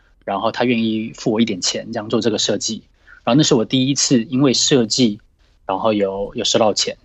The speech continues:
然后我就从那边开始做了一个，创了一个涂鸦社，在高中的时候创了一个涂鸦社，我就开始教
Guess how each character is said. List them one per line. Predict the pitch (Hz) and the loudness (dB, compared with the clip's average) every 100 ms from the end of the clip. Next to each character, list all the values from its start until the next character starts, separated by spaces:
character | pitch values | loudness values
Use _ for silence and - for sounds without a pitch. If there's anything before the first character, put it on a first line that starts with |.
| _ - | _ -2
然 | 120 | 2
后 | 147 | 4
我 | 123 | 2
就 | 107 139 127 120 143 | 4 4 4 2 -6
从 | - 123 151 | -6 -4 -2
那 | 170 | -2
边 | 156 | -2
开 | 165 160 156 | -4 -2 -2
始 | - 110 | -2 -4
做 | - 123 | -2 -2
了 | 110 107 | -2 -4
一 | 117 | -4
个， | 117 107 | -4 -2
创 | - 190 | 0 0
了 | 127 | 0
一 | 117 | 0
个 | 117 | 0
涂 | - 113 | 0 -4
鸦 | 120 | -2
社， | 139 - 127 _ | 0 0 -2 _
在 | - | -8
高 | 127 120 | 0 0
中 | 135 | 2
的 | 117 | 0
时 | |
候 | 117 | -2
创 | - | -4
了 | 117 | -4
一 | |
个 | 110 | -4
涂 | - | -6
鸦 | 104 107 | -6 -4
社， | - 113 - _ - - - - | -2 -2 -4 _ -20 -20 -18 -2
我 | |
就 | 123 | 0
开 | - | 0
始 | 127 117 | 0 2
教 | 131 123 120 117 120 | 4 6 6 2 -4